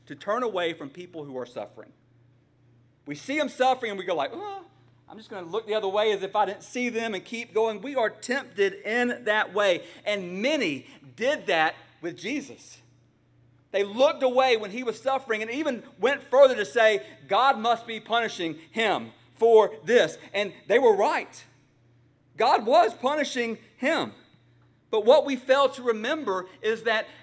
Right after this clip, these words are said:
as we look away from the one who is suffering, going, "I don't wanna see him," he's suffering for us. He's suffering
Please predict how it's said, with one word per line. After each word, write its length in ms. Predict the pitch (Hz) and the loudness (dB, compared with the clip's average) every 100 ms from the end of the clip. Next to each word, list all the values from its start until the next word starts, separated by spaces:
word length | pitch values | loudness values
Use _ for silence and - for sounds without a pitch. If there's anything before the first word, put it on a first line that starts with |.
| - | -4
as 240 | 208 294 294 | 2 2 0
we 100 | 302 | -6
look 320 | 247 240 285 | -4 0 0
away 360 | 285 240 277 262 | 0 0 2 0
from 160 | 254 208 | 0 -6
the 60 | |
one 260 | 196 262 254 | -2 -4 -4
who 120 | 240 | -6
is 160 | 220 - | -6 -2
suffering, 400 | 277 277 233 220 | -2 -2 -4 -4
going, 160 | 220 202 | -4 2
"I 120 | 247 | 4
don't 200 | 302 262 | 4 0
wanna 160 | 254 220 | -4 -6
see 320 | - 311 269 | -8 -6 -4
him," 240 | 220 202 - - | -4 -6 -10 -10
he's 260 | 254 269 - | -6 -6 0
suffering 680 | 285 330 - 233 226 220 - - | 4 4 2 -2 0 -2 -6 -14
for 220 | - 208 | -2 2
us. 500 | 302 330 - - - - _ _ _ _ _ _ _ _ _ _ | 4 2 -4 -12 -18 -20 _ _ _ _ _ _ _ _ _ _
He's 240 | 262 277 - | -4 -4 2
suffering 540 | 294 302 - 262 | 2 2 2 0